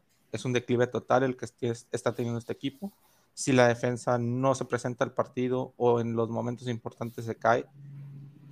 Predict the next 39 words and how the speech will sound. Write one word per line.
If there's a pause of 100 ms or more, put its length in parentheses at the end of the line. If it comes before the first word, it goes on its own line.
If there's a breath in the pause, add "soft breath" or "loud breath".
creo
que (100)
Roethlisberger
no
tiene
forma
de
ganar
un
juego. (120)
Las
decisiones
de, (280)
de
Tomlin
también
son
malas. (1600)
Línea
ofensiva
mala. (340)
Creo
que
es
un
equipo
que
está
acabado
y
es
un
equipo
que
el
otro
día
haciendo
una,